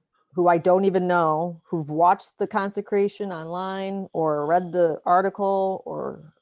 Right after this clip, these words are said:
whatever, and how they are impacted by it.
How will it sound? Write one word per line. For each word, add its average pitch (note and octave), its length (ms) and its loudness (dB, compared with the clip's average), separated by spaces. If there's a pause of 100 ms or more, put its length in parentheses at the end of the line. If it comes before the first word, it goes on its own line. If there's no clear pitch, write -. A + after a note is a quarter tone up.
(160)
whatever, F#3+ 560 -4 (800)
and F#3 120 -2
how G#3 180 2
they G3 220 4
are F3 640 4
impacted E3+ 580 -2
by D3 240 0
it. F#3 200 -4